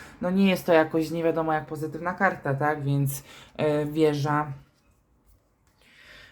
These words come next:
E, dobra, i teraz mamy gwiazdę.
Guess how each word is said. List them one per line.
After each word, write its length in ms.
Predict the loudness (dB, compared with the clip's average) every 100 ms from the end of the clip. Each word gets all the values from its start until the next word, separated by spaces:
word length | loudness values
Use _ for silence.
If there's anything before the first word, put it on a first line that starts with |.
| _
E, 300 | -10 -8 -6
dobra, 800 | -8 -4 -4 -4 -2 4 4 4 -6
i 100 | -6
teraz 320 | -2 0 0
mamy 240 | -2 -2
gwiazdę. 720 | -2 0 0 0 -2 2 2